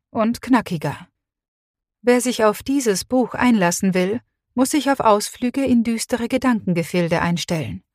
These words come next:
Es geht hart her. Auf die heiße Weise.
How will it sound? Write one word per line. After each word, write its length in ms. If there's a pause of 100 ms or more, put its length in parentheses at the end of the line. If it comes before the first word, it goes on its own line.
(400)
Es 220
geht 240
hart 300
her. 360 (460)
Auf 200
die 180
heiße 500
Weise. 440